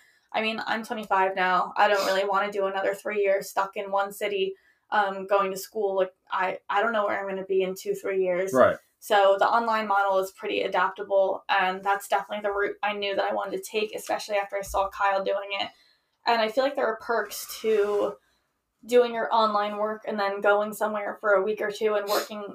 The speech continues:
Speaker 1: with your classmates. I feel like there's bonds that are made that are not made in a traditional classroom setting.
Speaker 2: Mm-hmm.
Speaker 1: And I've seen that, um, firsthand with Kyle, where it's just, I mean, yeah, you can go to school and, like, see the same people every day, but it's different when you spend, like, two weeks straight, like,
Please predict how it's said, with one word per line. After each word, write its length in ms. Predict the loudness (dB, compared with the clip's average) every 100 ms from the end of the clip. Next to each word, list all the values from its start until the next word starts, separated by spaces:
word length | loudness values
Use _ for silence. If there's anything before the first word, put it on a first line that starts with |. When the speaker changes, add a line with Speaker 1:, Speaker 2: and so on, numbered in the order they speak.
| -18 _ -6
Speaker 1:
with 180 | -4 -4
your 120 | -6
classmates. 720 | -2 -2 -2 -8 -10 -10 -14 -14
I 100 | -14
feel 120 | -2 -2
like 120 | 0
there's 240 | -2 -2 -2
bonds 320 | 0 2 2
that 280 | 2 0 -2 -4 -2
are 240 | 2 0
made 360 | 0 -2 0 0
that 120 | 2
are 120 | 0
not 280 | -2 -2 -2
made 200 | -2 -2
in 100 | -4
a 60 | -10
traditional 480 | -8 -6 -4 -6
classroom 460 | -6 -4 -6 -6 -10
setting. 480 | -4 -2 -2 -2 -4
Speaker 2:
Mm-hmm. 240 | -2 -2 -2 _ _
Speaker 1:
And 160 | 4 4
I've 140 | 2
seen 180 | -2 -4
that, 280 | 0 0 0
um, 260 | -2 -2 -2
firsthand 400 | -4 -4 -4 -6
with 120 | -6
Kyle, 580 | 2 4 6 6 2 -2 _ _ _ _ _
where 220 | 0 0
it's 240 | 0 -4
just, 260 | -2 -4 -6 -20 _ -2
I 80 | -2
mean, 200 | 0 2
yeah, 200 | 2 2
you 80 | -2
can 100 | -4
go 120 | -2
to 60 |
school 220 | -2 -2 -2
and, 100 | -2
like, 120 | -6
see 100 | -4
the 80 | -4
same 220 | -4 -6
people 200 | -4 -2
every 200 | -2 0
day, 240 | 2 2
but 100 | 2
it's 160 | -2 0
different 300 | -2 0 -4
when 80 | -4
you 80 |
spend, 240 | -6 -4 -4
like, 160 | -4
two 160 | -6 -6
weeks 220 | -4 -6
straight, 340 | -8 -2 0 -2
like, 160 | -6